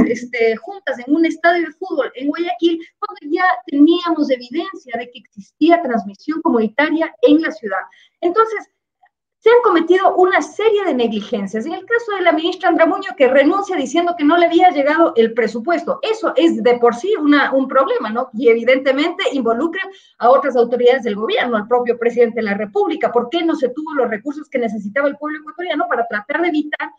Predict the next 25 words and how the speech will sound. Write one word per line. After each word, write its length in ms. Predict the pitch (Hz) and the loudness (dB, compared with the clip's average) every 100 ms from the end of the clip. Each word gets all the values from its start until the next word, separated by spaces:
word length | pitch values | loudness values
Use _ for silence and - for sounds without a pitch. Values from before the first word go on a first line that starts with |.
| _ | _
las 160 | - 226 | 0 4
muertes 360 | 233 269 - 330 | 4 4 0 -10
que 100 | - | -8
nosotros 340 | 226 262 294 247 | -8 -8 -10 -2
hemos 240 | 285 233 | 0 0
visto? 400 | 247 285 - 330 330 _ _ | -2 -8 -4 -4 -4 _ _
Eso 280 | 311 392 - | -10 -8 -4
no 240 | 262 311 | 2 2
podemos 340 | 302 302 339 277 | 2 4 6 4
recuperar. 640 | 214 214 - 453 349 240 _ - | 2 0 2 4 2 -2 _ -8
Las 100 | 262 | -2
personas 440 | 247 - 381 370 | -2 0 -2 -2
que 60 | 359 | 0
han 100 | 359 | 2
fallecido 480 | 339 233 240 370 330 | 4 2 2 2 4
no 200 | 302 403 | 6 6
las 120 | 339 | 2
podemos 360 | - 247 381 - | 0 -2 -2 -2
tener 240 | 254 311 | -2 -2
de 100 | 330 | 0
vuelta. 380 | 269 403 440 220 262 | 0 0 0 -2 2
Y 100 | 330 | 2
es 80 | |
por 220 | 330 240 330 | 4 0 0
eso 260 | - 381 | -4 -8